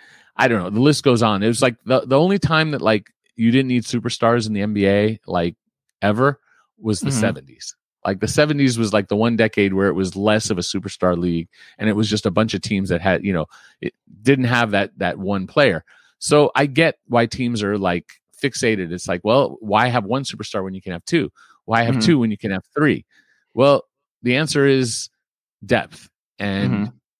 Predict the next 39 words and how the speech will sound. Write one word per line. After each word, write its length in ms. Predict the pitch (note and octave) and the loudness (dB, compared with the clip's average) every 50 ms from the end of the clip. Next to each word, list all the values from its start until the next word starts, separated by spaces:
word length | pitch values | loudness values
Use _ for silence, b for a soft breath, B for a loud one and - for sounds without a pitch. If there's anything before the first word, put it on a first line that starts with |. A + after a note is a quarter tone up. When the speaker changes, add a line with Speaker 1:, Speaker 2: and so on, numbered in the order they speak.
| _ - - | _ -10 -6
Speaker 1:
i-, 420 | A2 G2+ - D2+ F#2+ F#2 - D#2+ | -6 -6 -6 -8 -10 -10 -6 -4
if 160 | A2 G#2+ - | -4 -4 0
you, 220 | - A#2+ A#2+ A2+ - - _ _ _ _ _ | 2 2 2 2 2 -2 _ _ _ _ _
if 220 | - - G#2+ - A#2 | -14 -12 -10 -4 -2
you 100 | A2+ A2 | -2 0
wanna 300 | A#2 B2 C3 C#3 C#3+ C3 | 2 2 2 4 4 2
assume 400 | A#2+ - - D3 C#3 C3+ B2+ A#2+ | 2 2 0 0 0 0 2 2
that 100 | A2+ G#2+ | 4 4
everybody's 380 | G#2+ G#2+ A2 A2 A#2 A2+ G#2 | 4 2 2 2 2 2 2
healthy 240 | B2 B2 A#2 - G#2 | 2 0 0 0 -4
for 160 | G2 - G#2 | -4 0 2
eighty-two 300 | G2+ G2+ F#2 - - F2+ | 2 2 0 -2 -6 -4
games, 340 | E2+ F#2 F#2 F2+ E2+ F2 E2 | -4 -2 -4 -4 -4 -6 -8
you're, 180 | E2+ E2+ E2+ D#2+ D2+ _ _ _ _ _ _ _ _ _ _ _ _ _ _ _ _ _ _ | -8 -8 -8 -10 -12 _ _ _ _ _ _ _ _ _ _ _ _ _ _ _ _ _ _
you're 200 | _ - G#2 G#2+ | _ -4 -2 2
living 220 | G#2+ G#2+ G2 G2+ F#2+ | 2 2 2 2 0
a 60 | F2+ | 0
dream. 360 | D#2+ F2+ F2+ D#2+ C2 - - | -2 -2 -2 -4 -4 -8 -14
It's 180 | - F2 - - | -18 -14 -12 -10
just 200 | - F2+ - - | -8 -8 -6 -2
not 300 | F#2+ F#2+ F2+ F2+ E2+ B1 | 0 2 2 2 0 -2
the 80 | F#2 F2 | -4 -4
reality. 440 | E2 E2 D#2 C#2+ C#2+ C#2+ C#2 - - _ _ _ _ _ _ _ _ _ | -2 0 0 0 -2 -4 -8 -14 -18 _ _ _ _ _ _ _ _ _
Speaker 2:
Especially 320 | - - G3 F3+ - A3+ | -2 0 0 2 2 2
with 140 | G#3 F3 D#3 | 0 0 0
the 80 | - B2 | 0 0
eighty-two 260 | C3 C3 B2+ - - | 0 0 -2 -2 -4
games 220 | B2 B2 A#2+ B2+ | -4 -4 -2 -2
not 140 | B2+ A2+ A2 | -2 -2 0
going 200 | - A#2 A2 A2 | 0 0 0 0
away, 520 | G#2+ G#2 G#2 G2+ G#2+ G#2+ A2 G#2+ G#2 G2+ G2 | 0 0 2 4 4 6 6 6 4 2 0
and 240 | F2+ F#2+ F#2+ A#2+ - | -4 -6 -8 -8 -6
just, 320 | - G#2+ G2+ - - - _ _ | -6 -8 -8 -8 -14 -20 _ _
<sighs> 1200 | - - - - - - - - _ _ _ _ _ _ _ _ _ _ _ _ _ _ _ _ - | -18 -16 -16 -14 -16 -16 -18 -20 _ _ _ _ _ _ _ _ _ _ _ _ _ _ _ _ -8
the 80 | E3 C3 | -6 -2
seasons 340 | - C#3+ C3+ C3 C#3 C#3 | 0 2 0 2 2 2
are 100 | C3+ A#2+ | 2 4
long, 300 | A2 G#2 A2 A2+ A2+ G#2+ | 4 6 4 4 4 2
man. 400 | G#2 G#2 G2+ G#2 G#2 G#2 G#2+ - | 0 0 0 0 0 0 -2 -6